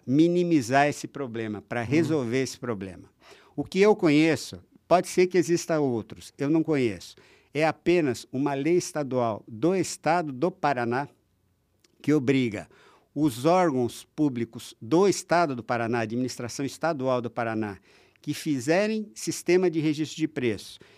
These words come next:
Speaker 1: Encerrado o sistema de rede de preço, se ele não contratou pelo menos setenta por cento do que licitou, ele tem que apresentar justificativas plausíveis ao Tribunal de Contas,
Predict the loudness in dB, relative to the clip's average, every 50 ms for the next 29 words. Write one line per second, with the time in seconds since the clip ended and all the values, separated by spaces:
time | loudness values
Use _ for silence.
0 | _ _ -2 0 0 0 2 0 0 2 4 4 4 2 0 -4 -8 -8 -10 -4
1 | 0 2 2 2 2 2 0 0 0 0 -2 -4 -8 -8 -6 -4 -2 -2 -2 -4
2 | -8 -16 -20 -20 -20 _ _ -12 -6 0 2 2 4 4 4 4 4 2 2 2
3 | 2 2 2 4 2 2 2 2 2 2 2 2 2 2 4 4 4 4 6 4
4 | 4 4 2 0 0 0 0 0 0 0 -2 0 0 0 -2 -2 -2 -2 -2 0
5 | 0 0 0 0 -2 -2 -4 -2 -2 -2 -2 -2 -2 -4 -4 -6 -6 -2 2 2
6 | 4 2 2 0 -8 -20 -20 _ -8 -6 -4 -4 -4 0 2 2 2 2 0 -2
7 | -2 -2 -4 -4 -2 -2 -2 -4 -2 0 0 0 0 -2 -4 -6 -6 -8 -8 -8
8 | -6 -4 -4 -4 -4 -4 -8 -8 -6 -8 -8 -10 _ 0 4 4 4 4 4 2
9 | 2 2 2 2 2 2 0 0 -2 -6 -14 _ 2 4 4 4 2 0 -4 -2
10 | -2 0 0 0 -2 -4 -6 -8 -6 -6 -6 -8 -10 -14 -20 -20 -20 -20 -20